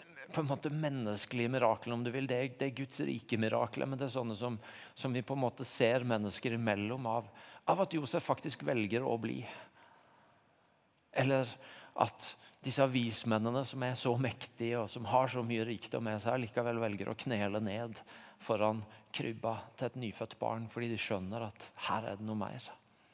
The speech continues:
Jeg tror dere tar poenget mitt. Jeg kunne lista opp flere eksempler, men her er det veldig mye himmel, og her er mye jord. Her er mye av det overnaturlige, det Gud gjør og handler inn i vår verden, og det er veldig mye av det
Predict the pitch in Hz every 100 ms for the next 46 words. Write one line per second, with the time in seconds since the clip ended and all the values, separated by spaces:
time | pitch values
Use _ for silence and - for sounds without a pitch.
0 | _ _ _ _ _ _ _ _ _ _
1 | - - 127 156 151 160 147 147 147 147
2 | 143 127 139 131 127 127 127 110 - -
3 | 143 - 127 123 131 120 123 - 117 110
4 | 143 151 143 127 143 135 135 156 135 120
5 | 143 135 147 117 127 220 - - - -
6 | - - 120 123 131 117 117 107 - 117
7 | - - - 131 151 143 127 151 - 160
8 | 120 101 113 113 120 117 123 156 127 127
9 | 113 127 135 - - - - 127 117 127
10 | 135 135 123 120 107 120 113 113 123 120
11 | 113 110 135 196 135 127 113 113 120 113
12 | 110